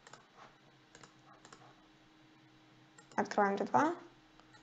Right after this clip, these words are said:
Вот, командная строка. Пароль Cisco. Enable. Класс. Э, conf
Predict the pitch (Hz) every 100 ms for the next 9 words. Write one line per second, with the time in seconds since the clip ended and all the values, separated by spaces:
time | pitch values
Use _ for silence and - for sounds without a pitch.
0 | - - - - - - 214 226 - 220
1 | 214 208 214 - 247 294 339 - - -
2 | - - - - - - - - 233 233
3 | 220 233 - - - - 208 - 285 339
4 | - - - - - - - - - -
5 | - - 240 220 202 262 269 320 - -
6 | - - - - - - - - - -
7 | 214 254 - - - - - - - -
8 | - - - - - - - - - 220
9 | 220 - - - - - - - - -
10 | - - - 233 226 214 -